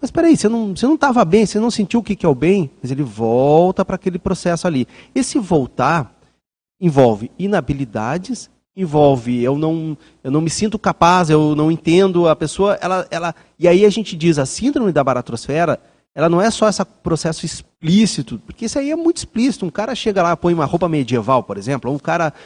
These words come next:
é, é, eu até quando eu falo o negócio de rock voltar, isso é explícito, mas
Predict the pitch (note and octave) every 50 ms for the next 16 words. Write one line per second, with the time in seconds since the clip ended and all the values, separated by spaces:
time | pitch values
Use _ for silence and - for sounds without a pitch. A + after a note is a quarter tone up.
0 | - _ _ - B2+ C3 C3 - C#3+ B2 A2 - - C3 G3+ F#3+ G#3 A3 F#3 -
1 | - G3+ - G#3 G3+ F#3+ D#3 - E3 E3+ E3 C#3+ B2+ B2 A2+ C3+ C3+ - - B2
2 | - - C3+ D3+ D3+ - - A#2 A2+ A#2 A2+ - C#3+ D#3 F3+ F#3 - D4 C#4 -
3 | - - - D#3 E3+ D#3 - - - - - - _ _ - - _ _ _ _
4 | _ _ _ - D#3+ E3 F3+ F#3 F#3+ F#3 E3+ - - -